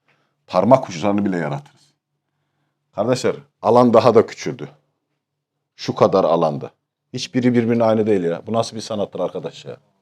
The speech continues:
Allahu Ekber ya. Kardeşler, biz nasıl bir Rabbin kullarıyız? Biraz daha küçülteyim mi?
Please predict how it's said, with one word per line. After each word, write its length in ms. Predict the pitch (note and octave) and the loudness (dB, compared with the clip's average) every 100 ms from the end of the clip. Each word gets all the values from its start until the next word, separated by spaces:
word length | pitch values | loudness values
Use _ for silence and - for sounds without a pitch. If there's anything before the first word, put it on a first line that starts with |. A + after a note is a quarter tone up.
| _ _ _ _ _ _ _ _ - | _ _ _ _ _ _ _ _ -12
Allahu 680 | F#2 G2 G2 G#2+ G#2 G2 F2+ | -6 2 8 10 8 6 0
Ekber 320 | - - E2 | -4 -4 -4
ya. 260 | C#2 A#1 - _ _ _ _ _ _ _ _ _ _ _ _ _ _ | -4 -8 -14 _ _ _ _ _ _ _ _ _ _ _ _ _ _
Kardeşler, 420 | F#2+ A2+ A2+ A#2+ | 2 2 4 4
biz 200 | A2 G#2+ | 2 0
nasıl 340 | G#2 A2+ - C3+ | 2 2 2 2
bir 160 | B2+ | 4
Rabbin 320 | A#2 A#2 G#2+ G#2+ | 6 6 4 -4
kullarıyız? 640 | G2 F#2 E2 C#2 - - _ _ _ _ _ _ _ _ _ _ _ _ _ _ _ _ _ _ _ _ _ _ _ _ _ | -4 -2 -2 -4 -12 -20 _ _ _ _ _ _ _ _ _ _ _ _ _ _ _ _ _ _ _ _ _ _ _ _ _
Biraz 220 | G#2 A#2 A#2+ | 0 4 6
daha 140 | B2 | 4
küçülteyim 400 | - B2 - D3 | 2 -8 -2 -2
mi? 120 | D#2 | -2